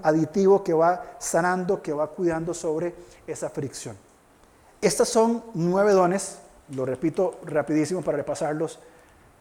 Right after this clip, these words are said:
Evangelismo, enseñanza, pastor y maestro, liderazgo, exhortación, servicio, fe, dar, misericordia.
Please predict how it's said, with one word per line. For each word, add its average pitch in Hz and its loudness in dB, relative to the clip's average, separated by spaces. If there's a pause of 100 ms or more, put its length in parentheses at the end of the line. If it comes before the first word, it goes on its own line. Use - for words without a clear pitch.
(120)
Evangelismo, 196 2 (220)
enseñanza, 170 -2 (540)
pastor 143 -4
y 131 -4
maestro, 180 0
liderazgo, 170 2 (240)
exhortación, 190 -2 (220)
servicio, 202 2 (440)
fe, 180 2
dar, 170 4
misericordia. 135 -4